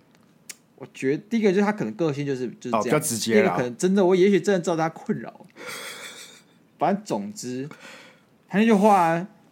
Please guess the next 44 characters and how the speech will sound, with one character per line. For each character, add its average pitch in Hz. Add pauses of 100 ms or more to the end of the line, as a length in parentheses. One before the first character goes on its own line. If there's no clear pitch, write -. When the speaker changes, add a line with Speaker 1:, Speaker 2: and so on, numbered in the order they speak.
Speaker 1:
现 180
在 165
我 147
很， 143 (840)
很， 107 (240)
很 -
心 143
痛， 143
你 127
知 143
道 143
吗？ 117
我 165
也 208
不 202
懂 160
为 156
什 147
么 127
我 107
会 117
那 123
么 117
心 101
痛。 117 (140)
Speaker 2:
可 175
以 156
理 120
解 131
啦， 107
就 175
是 240
有 208
一 208
种 175 (520)
发 208
现 226
自 226
己 208
在 202
当 196
小 139
丑 107
吧。 -